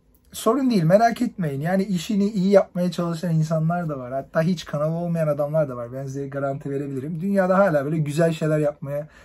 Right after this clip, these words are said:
e, çalışan insanlar var. Hala ülke sevgisini de hisseden, e, yani insanlar da var. E, i-, elimizden gelen en iyisini yapıyoruz. İşte kendimizi gelişmeye çalışıyoruz. World class bir şeyler yapmaya çalışıyoruz yani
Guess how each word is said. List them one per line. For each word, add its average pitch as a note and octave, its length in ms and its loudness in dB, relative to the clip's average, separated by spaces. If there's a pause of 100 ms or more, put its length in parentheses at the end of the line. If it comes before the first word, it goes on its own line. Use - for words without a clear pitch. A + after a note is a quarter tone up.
(440)
e, C3+ 180 -6
çalışan D3 460 -2
insanlar D3+ 400 0
var. C3 220 -4
Hala D3+ 480 -2
ülke D#3 300 -4
sevgisini C#3+ 540 -6
de C#3 100 -6
hisseden, C3+ 520 -6 (180)
e, D3+ 40 -10 (400)
yani C3 300 -14 (440)
insanlar C#3+ 500 -2
da C3+ 120 -6
var. - 300 -6 (680)
E, - 40 -10 (360)
i-, F#3+ 80 -8 (880)
elimizden F3 500 4
gelen D#3 260 0
en E3+ 80 0
iyisini D3 300 0
yapıyoruz. E3 260 2
İşte C3+ 120 -6
kendimizi D3 420 0
gelişmeye C#3 360 -2
çalışıyoruz. C#3+ 380 -4
World D3+ 360 0
class D3 360 -2
bir C#3 60 -8
şeyler C#3+ 300 0
yapmaya C3+ 320 -4
çalışıyoruz C3 560 -8
yani A#2+ 180 -8